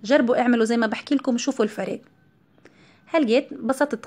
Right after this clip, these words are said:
قطعة عجين في ايدي وحطيت فيها الخلطة عادي، ودهنت الصينية زيت وحطيت فيها الكورة، وهعمل هذا السطر كله،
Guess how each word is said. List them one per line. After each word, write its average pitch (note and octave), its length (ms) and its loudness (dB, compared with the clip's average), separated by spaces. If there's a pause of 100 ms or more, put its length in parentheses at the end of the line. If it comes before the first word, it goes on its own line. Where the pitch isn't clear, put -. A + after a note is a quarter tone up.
قطعة G#3+ 280 -4
عجين F#3 300 -2
في A#3 160 -6
ايدي D4 260 2
وحطيت B3 380 -2
فيها C4 180 -2
الخلطة C4 380 0
عادي، B3 420 2 (640)
ودهنت D4+ 360 4
الصينية A#3+ 500 2
زيت B3+ 400 0 (140)
وحطيت C4 440 -4
فيها B3+ 560 -2
الكورة، C4 500 2 (500)
وهعمل A#3+ 420 2
هذا A#3+ 180 2
السطر A3+ 400 -2
كله، G#3 480 2